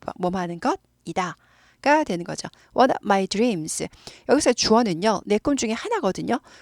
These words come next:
꿈이 주어가 아니라 꿈 중에 하나가 주어예요. one이 주어예요. 그래서 are가 아니라 is가 오죠. 자, 이거는요, 예, 문제 많이 틀리십니다. 많이 틀려요. 그래서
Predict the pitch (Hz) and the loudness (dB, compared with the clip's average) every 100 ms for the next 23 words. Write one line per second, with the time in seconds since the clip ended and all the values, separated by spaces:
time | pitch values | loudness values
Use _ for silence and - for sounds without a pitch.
0 | - 339 381 381 - 226 190 170 220 - | 2 6 6 4 2 2 2 -2 -2 0
1 | 294 277 - 262 277 - 494 494 240 220 | 0 2 0 0 -2 -4 -2 0 2 0
2 | 170 - - - - 185 190 285 285 - | -2 -6 -8 -12 -6 2 4 4 2 -2
3 | - - - - _ _ 208 214 - 196 | -4 -8 -10 -14 _ _ -4 -2 2 4
4 | 196 220 190 170 208 - - 202 180 170 | 4 2 -2 -2 -2 -4 -6 -6 -6 -6
5 | 160 156 - - _ _ - 214 190 202 | -8 -8 -8 -10 _ _ -10 -4 -4 -2
6 | 202 185 165 240 254 _ _ - - 185 | -2 -2 0 -2 -2 _ _ -16 -14 -10
7 | 170 175 190 - - - 226 - 185 - | -6 -4 -4 -6 -8 -6 -4 -4 -6 -6
8 | - - - 202 185 226 - - - - | -8 -10 -12 -8 -4 -4 -4 -14 -14 -16
9 | _ 233 - 240 | _ -10 -4 -4